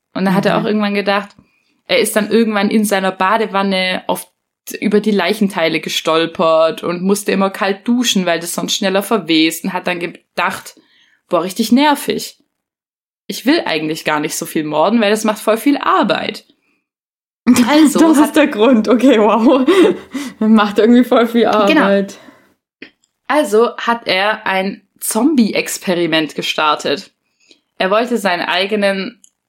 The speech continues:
Speaker 1: Sexsklaven erschaffen und hat dann bei mindestens vier Opfern eine Lobotomie durchgeführt.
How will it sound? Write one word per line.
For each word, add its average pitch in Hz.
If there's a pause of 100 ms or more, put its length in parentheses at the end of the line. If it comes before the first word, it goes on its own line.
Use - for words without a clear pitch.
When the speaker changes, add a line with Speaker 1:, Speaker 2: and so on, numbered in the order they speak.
Speaker 1:
Sexsklaven 151
erschaffen 160 (1800)
und 208
hat 226
dann 196
bei 175
mindestens 202
vier 208
Opfern 160 (500)
eine 180
Lobotomie 214
durchgeführt. -